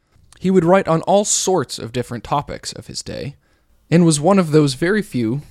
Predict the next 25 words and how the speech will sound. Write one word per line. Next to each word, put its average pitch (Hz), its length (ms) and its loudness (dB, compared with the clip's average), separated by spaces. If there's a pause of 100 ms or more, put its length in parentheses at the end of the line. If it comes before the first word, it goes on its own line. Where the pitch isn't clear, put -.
(220)
popular 131 580 0
public 135 500 -2
intellectuals. - 920 -4 (1080)
And 160 160 -2
here 196 240 4
he 180 60 4
came 165 220 -2
in 147 80 -2
contact 156 580 -4
with 143 200 -10
Christine 156 520 -2
de 139 100 -2
Pizan, 120 600 -6 (540)
and 175 160 0
the 170 40 2
two 208 140 -4
were 175 160 2
allies 160 680 -4
in 135 120 -4
attacking 139 640 -4
The 127 140 -2
Romance 123 580 -2
of 113 140 -10
the 113 80 -8
Rose. 135 480 -4